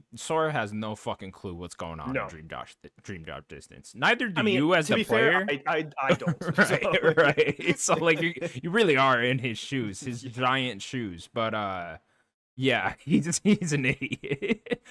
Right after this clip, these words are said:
Speaker 1: I wouldn't even consider him the best character in Kingdom Hearts, but he's so good.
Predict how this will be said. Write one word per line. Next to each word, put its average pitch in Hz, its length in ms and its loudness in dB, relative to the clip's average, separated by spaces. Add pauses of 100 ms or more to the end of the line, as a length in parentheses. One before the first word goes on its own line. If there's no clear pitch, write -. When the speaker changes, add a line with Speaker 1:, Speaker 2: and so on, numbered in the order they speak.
(180)
Speaker 1:
I 208 60 4
wouldn't 233 240 6
even 170 180 0
consider 143 340 0
him 131 120 2
the 120 80 -2
best 117 260 -2
character 120 420 -4
in 110 220 -6
Kingdom 147 260 -8
Hearts, 165 320 -6
but 143 200 -8
he's 131 180 -4
so 101 240 -6
good. 80 340 -14